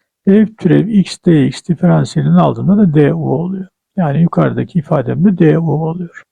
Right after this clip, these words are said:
Yani o zaman integral D U bölü U küp durumuna geldi. Sağ tarafın integrali de sekiz x olur. Paydada bulunan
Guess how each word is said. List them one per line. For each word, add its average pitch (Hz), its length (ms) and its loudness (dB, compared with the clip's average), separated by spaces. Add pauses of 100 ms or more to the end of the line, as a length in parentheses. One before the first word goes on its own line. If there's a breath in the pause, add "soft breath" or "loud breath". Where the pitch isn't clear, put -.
(680 soft breath)
Yani 208 220 6
o 214 100 6
zaman 160 260 2
integral 160 680 0
D 160 160 4
U 202 220 4
bölü 147 180 0
U 220 200 -2
küp - 280 -6 (180)
durumuna 143 320 -2
geldi. 180 500 0 (520)
Sağ 208 320 -2
tarafın 143 340 -2
integrali 151 540 0
de 180 80 2
sekiz 139 400 -4
x - 240 -8
olur. 170 280 -10 (1600)
Paydada 196 460 2
bulunan 180 480 2